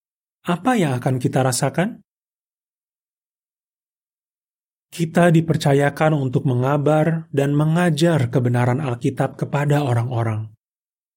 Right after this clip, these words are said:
Itu suatu kehormatan besar bagi kita. Tugas ini membuat kita benar-benar bahagia. Itulah yang dirasakan Rasul Paulus, yang sudah membantu banyak orang di Tesalonika menjadi murid.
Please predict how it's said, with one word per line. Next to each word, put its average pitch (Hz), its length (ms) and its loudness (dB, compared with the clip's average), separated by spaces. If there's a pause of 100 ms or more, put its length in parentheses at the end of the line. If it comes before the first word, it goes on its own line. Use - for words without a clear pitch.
(180)
Itu 190 300 -2
suatu 214 400 0
kehormatan 185 580 0
besar 185 400 0
bagi 123 320 -2
kita. 120 400 -2 (1120)
Tugas 151 400 2
ini 147 240 2
membuat 143 480 0
kita 156 240 0
benar-benar 156 800 2
bahagia. 147 720 0 (920)
Itulah 175 480 4
yang 131 240 2
dirasakan 127 600 0
Rasul 139 320 0
Paulus, 147 600 0 (360)
yang 143 200 0
sudah 170 280 2
membantu 160 600 2
banyak 131 320 -2
orang 151 280 0
di 139 80 0
Tesalonika 143 760 -2
menjadi 147 360 0
murid. 208 400 -2